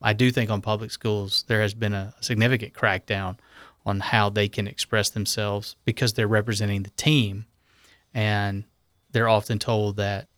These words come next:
their rights take a back seat to what's good for the team. I'm not sure that's true, and, and I'm not sure exactly what the law would say if, uh, a young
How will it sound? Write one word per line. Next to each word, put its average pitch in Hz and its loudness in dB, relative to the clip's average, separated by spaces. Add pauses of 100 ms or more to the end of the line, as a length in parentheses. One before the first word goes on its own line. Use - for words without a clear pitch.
their 113 4
rights 107 4 (160)
take 113 0
a 110 0
back 104 0
seat 123 2
to 104 -4
what's 107 -4
good 110 -2
for 110 -4
the 98 -6
team. 110 0 (760)
I'm 123 4
not 139 4
sure 127 0
that's 104 -6
true, 131 4
and, 120 0
and 123 0
I'm 120 0
not 117 -2
sure 117 -4
exactly 107 -2
what 110 0
the 104 -6
law 110 4
would 107 -4
say 110 0 (380)
if, 107 -2
uh, 98 -8
a 104 -4
young 104 0